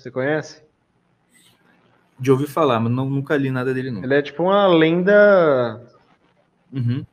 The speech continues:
Speaker 1: absoluta, né, na literatura latino-americana. Eu acho que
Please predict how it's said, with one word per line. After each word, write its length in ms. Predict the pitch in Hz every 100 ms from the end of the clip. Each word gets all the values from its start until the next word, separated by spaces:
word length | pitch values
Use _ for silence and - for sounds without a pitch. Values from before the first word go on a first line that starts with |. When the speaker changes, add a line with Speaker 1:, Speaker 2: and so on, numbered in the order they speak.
| _ _ _ _ _ _
Speaker 1:
absoluta, 720 | 143 147 - 196 165 190 165 143
né, 160 | 156
na 160 | 156 139
literatura 800 | 127 135 135 135 139 131 127 123
latino-americana. 840 | 123 120 131 127 123 127 131 170
Eu 140 | 139 131
acho 180 | 139
que 140 | -